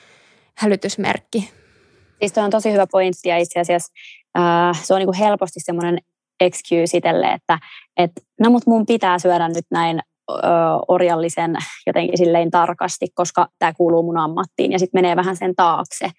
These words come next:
Speaker 2: että no tää kuuluu tähän, ja sit, siksi, ö, mahdollistaa itselleen sen, että toimii itse asiassa aika epäterveellä tavalla, mutta sitten toisaalta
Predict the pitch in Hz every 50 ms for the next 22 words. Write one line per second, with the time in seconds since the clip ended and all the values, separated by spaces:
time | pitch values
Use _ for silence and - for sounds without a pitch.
0 | _ - - - - - _ - _ - 175 175 170 175 165 165 170 - - 175
1 | 160 156 160 156 - 170 - - 185 180 202 196 196 196 - - - - - -
2 | - 185 175 180 175 - _ _ - 175 - 202 185 - - - - - _ _
3 | - - - - - 175 170 165 165 170 175 180 180 180 180 165 160 170 165 -
4 | - 190 - - 185 180 - - 101 - - 73 - - - - - - - -
5 | - - 160 156 160 170 175 185 180 185 190 185 175 - _ _ - 175 175 -
6 | 156 160 170 - 165 170 - - - 175 170 - 175 170 170 170 - 170 - 196
7 | 190 190 196 196 196 196 190 - 196 196 196 196 202 202 - - - - - -
8 | - 208 233 233 - - 202 180 180 175 - _ - 175 170 170 - _ _ _
9 | - 226 240 247 247 214 170 - 175 175 170 170 170 165 - 175 165